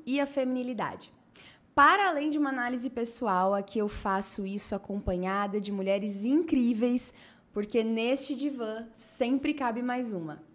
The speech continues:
E quem se deita comigo no divã hoje é a Andressa Pelissari. <laughs> A Andressa é psicóloga e impulsiona projetos, ideias, pessoas e vidas.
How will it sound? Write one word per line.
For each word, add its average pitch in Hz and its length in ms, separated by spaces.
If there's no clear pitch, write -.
E 220 60
quem 311 240
se 330 100
deita 330 240
comigo 294 300
no 269 100
divã 247 380
hoje 220 500
é 240 100
a 247 100
Andressa 254 520
Pelissari. 277 880
<laughs> 440 720
A 226 140
Andressa 233 400
é - 20
psicóloga 240 1000
e 208 80
impulsiona 226 520
projetos, 220 1080
ideias, 220 760
pessoas 220 640
e 233 80
vidas. 175 600